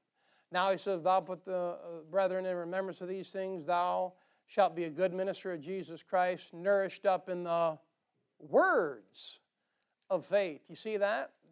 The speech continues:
That book in your lap can nourish you. And I know you know this, but I want to cover these real quick once again since we're here.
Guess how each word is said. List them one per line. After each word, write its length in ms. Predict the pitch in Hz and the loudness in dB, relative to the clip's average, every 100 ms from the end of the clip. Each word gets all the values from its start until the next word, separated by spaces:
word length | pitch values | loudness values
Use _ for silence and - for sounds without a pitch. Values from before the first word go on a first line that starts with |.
| - | 0
That 260 | 208 202 | 2 2
book 240 | 147 220 208 | -2 -4 -4
in 80 | |
your 140 | 196 185 | -4 0
lap 320 | 196 233 - | 0 0 -4
can 200 | 202 190 | -8 -4
nourish 380 | 254 247 190 - | -2 -2 -4 -10
you. 140 | 151 | -14
And 100 | 143 | -6
I 80 | 190 | -4
know 180 | 208 220 | 0 0
you 140 | 196 | 0
know 260 | 190 240 233 | 0 0 0
this, 120 | 175 | -2
but 180 | 160 175 | -4 -4
I 60 | |
want 160 | 175 170 | -4 -10
to 20 | |
cover 300 | 156 247 262 | -2 -2 -2
these 200 | 175 160 | -6 -6
real 160 | 151 170 | -4 -4
quick 300 | - 202 - | -2 -4 -4
once 240 | 180 - | -8 -8
again 300 | 156 196 202 | -6 -4 -2
since 240 | - 170 - | -4 -8 -8
we're 100 | 151 | -10
here. 320 | 226 226 | -6 -6